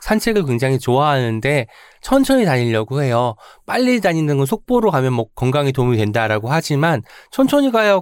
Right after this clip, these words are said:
장면을 볼 거 아니에요. 어떤 게 있으면 가서 좀 들여다볼 수도 있는 여유가 필요한 것 같아서 천천히 걷는 게 저한테 좀 몸에 마-, 배었는데, 아, 빨리 걸어봐야겠어요. 또 어떤 것이 보이는지도 궁금합니다.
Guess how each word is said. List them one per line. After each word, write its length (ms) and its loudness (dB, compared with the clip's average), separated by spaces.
장면을 340 0
볼 220 -2
거 220 -4
아니에요. 500 -2
어떤 240 -2
게 80 0
있으면 260 -4
가서 220 -6
좀 160 -6
들여다볼 420 0
수도 240 -4
있는 260 0
여유가 340 2
필요한 480 0
것 140 -2
같아서 500 -2
천천히 380 0
걷는 300 0
게 100 -2
저한테 300 -2
좀 140 -4
몸에 240 0
마-, 260 -4
배었는데, 680 0
아, 240 -8
빨리 240 0
걸어봐야겠어요. 680 -2
또 80 0
어떤 200 0
것이 180 -2
보이는지도 520 -2
궁금합니다. 760 -4